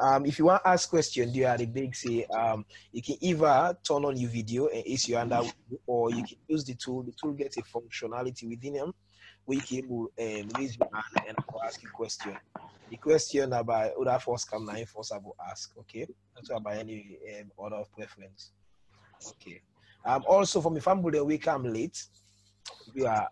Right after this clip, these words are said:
a big and get for tell now. Uh, follow comply with G D P R and data protection. Then session here they get recorded on, um, YouTube and Facebook. Okay. So I they go around the panel while we wait for people and for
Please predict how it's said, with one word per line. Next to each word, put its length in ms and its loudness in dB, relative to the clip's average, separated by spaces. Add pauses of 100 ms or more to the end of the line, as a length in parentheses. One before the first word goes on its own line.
a 120 -4
big 320 -2 (100)
and 200 -6
get 120 -6
for 120 -8
tell 280 -4
now. 200 -10 (220)
Uh, 220 -12
follow 360 -2
comply 300 -4
with 200 -6
G 120 -10
D 100 -6
P 200 -6
R 140 0
and 160 -6
data 200 -6
protection. 560 -10
Then 200 -4
session 360 -6
here 120 -6
they 80 -8
get 160 -6
recorded 560 -4 (240)
on, 800 -2 (500)
um, 300 -8 (340)
YouTube 560 -10
and 140 -12
Facebook. 380 -18 (840)
Okay. 180 -8 (340)
So 140 4
I 60 10
they 120 6
go 240 6
around 220 6
the 40 6
panel 320 6
while 220 8
we 80 6
wait 140 6
for 80 0
people 280 2
and 160 2
for 380 2